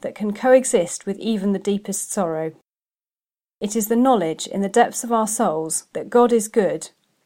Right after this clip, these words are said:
there is hope, death is defeated, and Jesus is alive.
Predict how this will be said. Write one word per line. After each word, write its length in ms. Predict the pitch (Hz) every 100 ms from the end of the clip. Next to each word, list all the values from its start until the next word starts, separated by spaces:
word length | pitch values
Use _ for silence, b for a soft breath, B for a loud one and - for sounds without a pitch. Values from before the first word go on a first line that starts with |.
| _
there 140 | 196 190
is 240 | 190 -
hope, 320 | 247 170 143 - _ _ _ _ _ _
death 300 | 240 247 -
is 100 | 208
defeated, 680 | 208 202 214 202 - 156 - _ _ _ -
and 140 | 185
Jesus 420 | 214 208 160 160 175
is 120 | 170
alive. 500 | 170 170 156 156